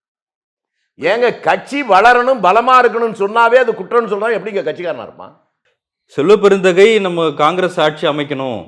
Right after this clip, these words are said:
Speaker 2: அப்படின்னு பேசின அதே மேடையில இது பேராசைன்னு ஈ வி கே சிலங்கோன்னு பேசினார்ல.
Speaker 1: பேராசை தானே, உன்னால நடக்கவே முடியல, நீயே எம் எல் ஏ நின்ன. இது
Speaker 2: உடல்,
Speaker 1: என்ன ஆசை?
Speaker 2: உடல் ரீதியா பேசாதீங்க.
Speaker 1: சார்,
Speaker 2: ஆ.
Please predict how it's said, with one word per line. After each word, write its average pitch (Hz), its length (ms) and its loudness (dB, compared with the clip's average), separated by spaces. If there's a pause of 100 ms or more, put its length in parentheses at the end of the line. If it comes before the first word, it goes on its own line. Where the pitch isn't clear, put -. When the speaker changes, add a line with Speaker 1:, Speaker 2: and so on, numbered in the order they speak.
(100)
Speaker 2:
அப்படின்னு 135 400 -8
பேசின 156 320 -2
அதே 143 320 -2
மேடையில 143 340 -2
இது 160 160 -4
பேராசைன்னு 165 600 0
ஈ 156 140 -6
வி 160 120 -8
கே 143 140 -2
சிலங்கோன்னு 123 460 -6
பேசினார்ல. 117 520 -10 (960)
Speaker 1:
பேராசை 170 400 0
தானே, 185 220 0 (480)
உன்னால 170 280 -2
நடக்கவே 185 360 0
முடியல, 147 320 -4 (140)
நீயே 165 220 -2
எம் 165 120 2
எல் 170 80 -4
ஏ 156 80 -4
நின்ன. 135 340 -12 (1500)
இது - 180 -18
Speaker 2:
உடல், 160 120 2
Speaker 1:
என்ன 175 160 2
ஆசை? 151 220 -2
Speaker 2:
உடல் 220 200 0
ரீதியா 196 300 -2
பேசாதீங்க. 95 460 -10
Speaker 1:
சார், 127 260 -4
Speaker 2:
ஆ. 104 120 -6